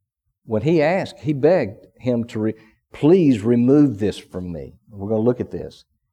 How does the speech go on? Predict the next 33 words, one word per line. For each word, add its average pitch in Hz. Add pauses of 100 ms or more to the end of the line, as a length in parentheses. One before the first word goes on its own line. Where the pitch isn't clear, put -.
(1600)
And 113
God 117
said, 113 (540)
I 104
don't 113
believe 120
sarcastically 113
and 101
rudely, 101
he 107
said, 104
"My 110
grace 110
is 92
sufficient," 101
and 92
that 87
was 92
it. - (1700)
And 120
that 151
is 151
the 131
truth, 123
no 117
matter 113
what 123
trouble 123
you 120
may 127
be 120
going 117
through. 113